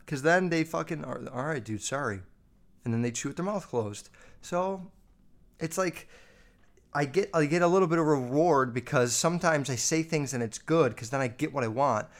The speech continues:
But then I feel guilty 'cause it's like, "Okay, just let the guy fucking eat his food." I don't know. That's how I am. I thought it was funny to ask you guys, um, what are some dumb arguments that you guys have had, and see if there's anything that relates to me. And fortunately enough, it,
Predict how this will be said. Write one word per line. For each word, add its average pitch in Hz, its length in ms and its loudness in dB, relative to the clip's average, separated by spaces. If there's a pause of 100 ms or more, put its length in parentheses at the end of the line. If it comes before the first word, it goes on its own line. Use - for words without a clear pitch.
(120)
But 135 140 -6
then 175 100 6
I 185 80 4
feel 175 360 0
guilty 151 500 0
'cause 127 160 -12
it's 127 100 -12
like, 139 140 -4
"Okay, 123 240 -6
just 120 180 -8
let 131 140 -10
the 131 100 -4
guy 120 220 -4
fucking 120 360 -10
eat 127 120 -4
his 104 100 -8
food." 113 400 -6 (580)
I 151 100 4
don't 123 180 4
know. 113 280 -2 (280)
That's 175 300 4
how 143 120 0
I 117 200 4
am. 110 280 -6
I 135 140 2
thought 185 200 4
it 220 60 4
was 170 120 2
funny 156 380 2
to - 300 0
ask 139 320 2
you 139 100 -2
guys, 113 460 -2 (380)
um, 104 420 2 (220)
what 135 320 0
are 202 100 2
some 151 180 -2
dumb 147 240 4
arguments 131 380 0
that 127 100 -6
you 127 160 0
guys 120 120 -2
have 104 80 -12
had, 104 320 -4 (220)
and 135 120 -2
see 208 180 2
if 214 100 -2
there's 170 160 2
anything 156 340 0
that 135 100 0
relates 117 460 0
to - 80 -6
me. 104 260 -8 (360)
And 135 240 2
fortunately 185 600 2
enough, 127 560 0
it, 131 240 -8